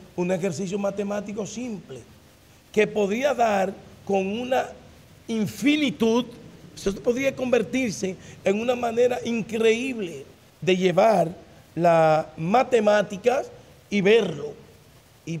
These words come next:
y podría ser, doctor, desconocido la cantidad de personas que existen en los grupos. En el grupo al que pertenece Juan Marte y donde está mi hermano Hugo Capellán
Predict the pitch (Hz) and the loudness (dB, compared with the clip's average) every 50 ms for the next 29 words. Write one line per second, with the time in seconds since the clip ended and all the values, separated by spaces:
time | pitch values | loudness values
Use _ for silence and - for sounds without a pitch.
0 | 165 - 151 117 - 127 123 147 180 - 143 - - 147 160 156 151 127 117 - | -10 -12 -14 -14 -12 -12 -12 -10 -10 -10 -10 -10 -12 -12 -12 -12 -12 -16 -18 -16
1 | - 135 151 147 - - - - _ _ - - - - - - _ _ _ _ | -12 -12 -12 -12 -14 -18 -20 -20 _ _ -20 -20 -20 -20 -20 -20 _ _ _ _
2 | _ _ _ - _ _ - _ _ _ _ _ _ _ _ _ _ _ _ - | _ _ _ -20 _ _ -20 _ _ _ _ _ _ _ _ _ _ _ _ -20
3 | - - 160 160 240 - - - 302 311 311 285 208 - - 185 147 127 110 123 | -16 -6 2 2 2 2 2 0 -2 0 0 -2 -6 -6 -8 -10 -10 -10 -14 -16
4 | - - - - - - - 175 165 - 185 185 185 - 180 180 185 196 220 226 | -18 -20 -20 -20 -14 -6 -4 -4 -4 -2 -2 -2 -2 -4 -4 -2 -2 -2 -2 -2
5 | 196 - 208 190 - - 233 233 220 208 196 160 175 160 123 151 175 170 202 196 | -6 -6 -8 -8 -8 -6 -6 -6 -6 -6 -8 -8 -8 -10 -10 -10 -10 -10 -8 -8
6 | 196 190 196 190 180 202 220 233 - - - - - - - - - - 220 214 | -6 -6 -6 -4 -4 -4 -4 -6 -10 -14 -20 -20 -20 -20 -20 -16 -6 -2 0 0
7 | 220 214 208 202 185 185 226 302 415 - - - - - - - - - - - | 2 2 0 0 0 -2 -2 -2 -2 -4 -2 -4 -4 -4 -4 -8 -14 -20 -20 -10
8 | - 165 165 156 - 175 147 - 175 170 160 165 165 170 196 220 208 220 196 196 | -6 -6 -6 -4 -6 -8 -6 -4 -4 -4 -4 -6 -8 -8 -8 -8 -10 -12 -10 -8
9 | 214 220 214 190 180 165 165 165 - - 180 202 - - - - - - - 165 | -8 -6 -6 -6 -6 -8 -8 -10 -10 -12 -12 -14 -14 -16 -20 -20 -20 -12 -10 -8
10 | 165 160 156 139 147 143 135 - 175 202 202 190 165 156 175 185 190 190 185 180 | -6 -6 -8 -10 -12 -12 -8 -6 -6 -4 -4 -4 -4 -4 -4 -4 -4 -4 -4 -4
11 | 180 180 165 175 170 165 175 143 135 139 160 165 170 170 | -4 -6 -4 -6 -6 -8 -8 -14 -14 -14 -12 -12 -14 -14